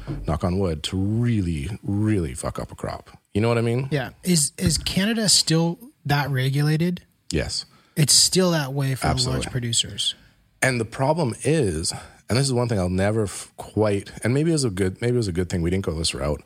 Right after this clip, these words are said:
Speaker 1: but at that very first meeting way back in two thousand twelve with Health Canada,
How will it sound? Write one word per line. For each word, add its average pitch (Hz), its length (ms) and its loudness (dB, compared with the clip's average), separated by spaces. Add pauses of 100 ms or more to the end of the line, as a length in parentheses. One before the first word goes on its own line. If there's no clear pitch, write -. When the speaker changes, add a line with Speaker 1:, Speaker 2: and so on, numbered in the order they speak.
(320)
Speaker 1:
but 85 120 2
at 90 80 0
that 85 140 -2
very 120 320 0
first 120 260 -2
meeting 92 260 2
way 85 140 2
back 80 540 -4
in 85 120 -2
two - 240 -4
thousand 80 260 -2
twelve 85 520 -2
with 78 120 -4
Health 78 200 -6
Canada, 76 420 0